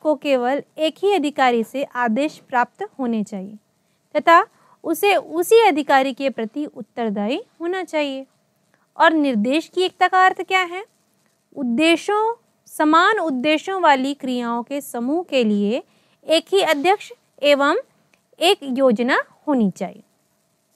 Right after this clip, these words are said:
उसी तरह अगर हम दूसरा आधार लें, जैसे उद्देश्य यानी एम, इसके बेसिस पे अगर डिफरेंस समझें तो आदेश की जो एकता है उसका उद्देश्य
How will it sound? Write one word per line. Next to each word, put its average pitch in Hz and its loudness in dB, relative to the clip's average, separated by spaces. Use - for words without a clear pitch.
उसी 392 6
तरह 440 6
अगर 415 2
हम 427 -2
दूसरा 302 2
आधार 285 6
लें, 220 -2
जैसे 277 2
उद्देश्य 214 0
यानी 339 2
एम, 202 -2
इसके 392 4
बेसिस 359 0
पे 359 -2
अगर 320 4
डिफरेंस 302 0
समझें 254 -4
तो 339 2
आदेश 277 2
की 392 2
जो 285 -8
एकता 285 0
है 240 2
उसका 359 2
उद्देश्य 233 -2